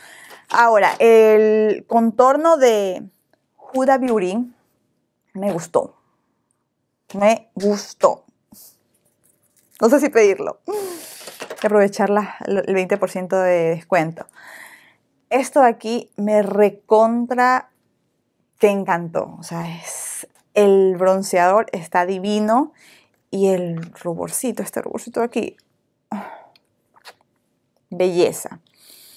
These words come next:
Em, voy a seguir probando esta paleta. Ya ustedes me la van a ver en los siguientes videitos. Bueno, chicas, espero que este videito les haya gustado,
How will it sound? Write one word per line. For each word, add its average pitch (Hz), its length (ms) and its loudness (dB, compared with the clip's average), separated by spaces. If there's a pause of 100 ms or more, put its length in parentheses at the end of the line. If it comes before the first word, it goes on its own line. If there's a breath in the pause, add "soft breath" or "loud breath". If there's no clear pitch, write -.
(460 loud breath)
Em, 196 720 2 (1800)
voy 220 120 6
a 247 80 4
seguir 233 220 2
probando 202 360 0
esta 214 180 -6
paleta. 175 560 -4 (760 soft breath)
Ya 190 100 -2
ustedes 196 300 0
me 196 120 0
la 175 100 4
van 180 160 2
a 180 80 0
ver 180 200 2
en 175 280 -8 (380)
los 202 180 -10
siguientes 285 500 2
videitos. 226 640 -4 (360 loud breath)
Bueno, 196 160 -4
chicas, - 340 -12
espero 175 240 0
que 190 80 -12
este 175 160 -4
videito 180 300 -4
les 175 160 -10
haya 185 160 -12
gustado, - 540 -12